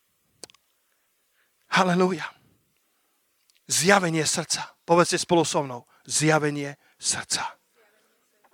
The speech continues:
Kedysi bolo také prebudenie š-, e, takých tých domov uzdravenia alebo sieni uzdravenia. Počuli ste možno o takom prebudení? Kedy zakladali také školy uzdravenia,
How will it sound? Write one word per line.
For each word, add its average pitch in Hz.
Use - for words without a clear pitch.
Kedysi 180
bolo 156
také 147
prebudenie 185
š-, -
e, 160
takých -
tých 143
domov 180
uzdravenia 165
alebo 143
sieni 185
uzdravenia. 170
Počuli 196
ste 202
možno 185
o 180
takom 175
prebudení? 180
Kedy 127
zakladali 170
také 165
školy 196
uzdravenia, 165